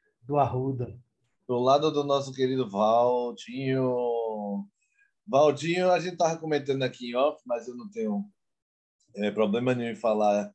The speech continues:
Speaker 2: em on. Valdinho vai se apresentar dia quinze no Arruda, meu amigo. Isso é um absurdo. O cara devia ser o primeiro a chegar pra tentar secar um pouquinho antes,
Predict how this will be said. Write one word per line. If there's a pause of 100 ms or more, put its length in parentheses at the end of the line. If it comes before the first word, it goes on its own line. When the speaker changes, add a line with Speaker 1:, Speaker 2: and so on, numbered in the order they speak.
(260)
Speaker 2:
em
on. (580)
Valdinho
vai
se
apresentar (120)
dia (140)
quinze
no
Arruda,
meu
amigo.
Isso
é
um
absurdo.
O
cara
devia
ser
o
primeiro
a
chegar
pra
tentar
secar
um
pouquinho
antes,